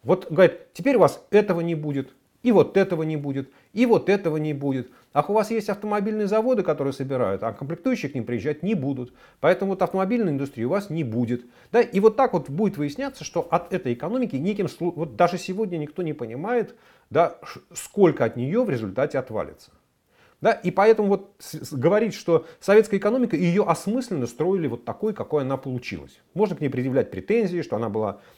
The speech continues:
там ориентирована на тяжелую промышленность, на оборону, населению доставалось мало,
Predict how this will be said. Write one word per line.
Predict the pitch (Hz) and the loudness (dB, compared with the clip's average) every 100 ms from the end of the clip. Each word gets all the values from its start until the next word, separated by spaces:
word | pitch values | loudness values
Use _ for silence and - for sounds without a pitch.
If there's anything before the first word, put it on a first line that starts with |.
| _ | _
там | 117 113 | -2 0
ориентирована | 131 139 151 123 104 | 0 -2 -2 -4 -2
на | 113 110 | -4 -6
тяжелую | 98 120 110 | -4 -2 -2
промышленность, | 104 110 196 202 170 143 | -2 -2 0 -2 -4 -4
на | 110 | 0
оборону, | 196 113 180 208 185 165 - _ _ _ _ _ | 0 4 6 6 4 -2 -8 _ _ _ _ _
населению | 131 131 139 143 120 | -6 -2 0 0 0
доставалось | 117 131 123 117 107 | -2 -2 0 0 0
мало, | 190 240 220 | 0 0 0